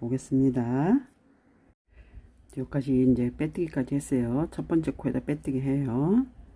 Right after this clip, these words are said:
그 다음에는 요, 여기서 시작할 겁니다. 그래서 여기 빼뜨기로 옮겨주세요. 빼뜨기로 옮긴 다음에 여기서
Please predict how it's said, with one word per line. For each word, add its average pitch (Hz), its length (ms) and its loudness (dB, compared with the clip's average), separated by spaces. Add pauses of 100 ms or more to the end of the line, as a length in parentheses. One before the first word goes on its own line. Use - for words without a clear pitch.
(420)
그 - 120 -16
다음에는 120 520 2 (280)
요, 120 40 2 (240)
여기서 135 380 2
시작할 - 440 -12
겁니다. 120 720 -2 (1080)
그래서 165 560 -8 (260)
여기 113 160 -8
빼뜨기로 127 540 -4
옮겨주세요. 110 600 -2 (1600)
빼뜨기로 123 840 -6 (480)
옮긴 113 340 -4
다음에 127 340 -2
여기서 110 300 -10